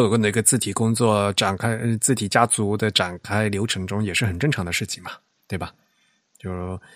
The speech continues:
首先电脑会辅助帮你做一些事情，但是最后肯定还是要人，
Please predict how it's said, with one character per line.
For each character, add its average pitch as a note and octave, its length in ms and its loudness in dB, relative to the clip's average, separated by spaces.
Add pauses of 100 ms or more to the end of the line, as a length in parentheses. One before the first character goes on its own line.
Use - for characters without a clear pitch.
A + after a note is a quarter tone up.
(200)
首 F#2+ 160 -4
先 F#3+ 340 2
电 F#3 160 6
脑 F#2+ 160 2
会 G#2 400 0
辅 F#2+ 520 -2
助 D3+ 300 2
帮 G#2+ 200 2
你 F#2 80 -6
做 A#2+ 200 0
一 G#2 40 0
些 A2 120 -2
事 F3 160 4
情， F#2+ 220 -4
但 A2 100 -2
是 G#2 120 0
最 B2+ 160 0
后 A2+ 180 -2
肯 F#2 320 -6
定 C3 160 0
还 G#2 100 0
是 G#2 120 -2
要 G#2 100 -2
人， F#2 180 -6